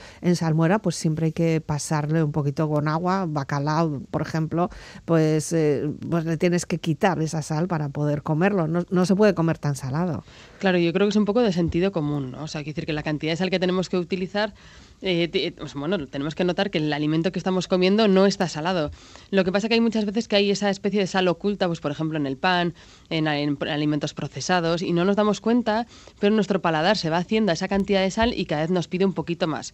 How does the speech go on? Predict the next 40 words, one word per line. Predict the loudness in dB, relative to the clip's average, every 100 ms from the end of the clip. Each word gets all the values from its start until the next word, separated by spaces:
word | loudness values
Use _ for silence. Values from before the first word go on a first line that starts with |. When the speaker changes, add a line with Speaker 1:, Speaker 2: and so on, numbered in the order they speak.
| -2
Speaker 1:
Ya. | 0 -2 -4
Speaker 2:
Entonces | -2 0 0
ahí | 2 2
es | 2 0 -2
cuando | 0 0
hay | 0
que | 0
tener | 0 0
un | 0
poco | -2
de | -2
cuidado, | -2 -6 -6 -10 -8
pero | -6 -6
la | -8 -12
sal | -10 -8 -6
es | -6 -4
saludable. | -4 -2 -6 -8 -8 -4
Speaker 1:
Ya. | -4 0
Si | 0
estamos | 2 4 4 4
sanos, | 6 6 6 2 2
si | -2 0 -2
nosotros | -2 -2 0
estamos | 0 0 -2 -2 0
bien, | 2 4 4 0 -2 -2
no | -2
tenemos | 0 0 0
que | 0
tener | 0 2 2
ninguna | 2 0 0
restricción | -2 -4 -2 0 0
de | 0
sal, | -2 -2 -2 -4 -16 -10
eh, | 0 0 2
¿qué | 2
es | 2
lo | 2
que | 2
nos | 2
ap-, | 0